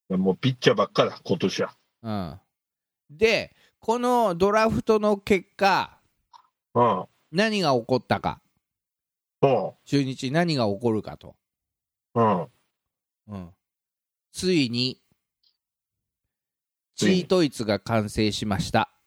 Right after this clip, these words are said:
Speaker 1: <laughs> チートイツ？おう。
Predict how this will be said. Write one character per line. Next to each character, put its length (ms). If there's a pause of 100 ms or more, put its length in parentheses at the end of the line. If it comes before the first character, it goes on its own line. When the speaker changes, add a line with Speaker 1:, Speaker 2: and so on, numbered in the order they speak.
Speaker 1:
<laughs> 840
チ 240
ー 100
ト 160
イ 80
ツ？ 320 (1400)
お 240
う。 40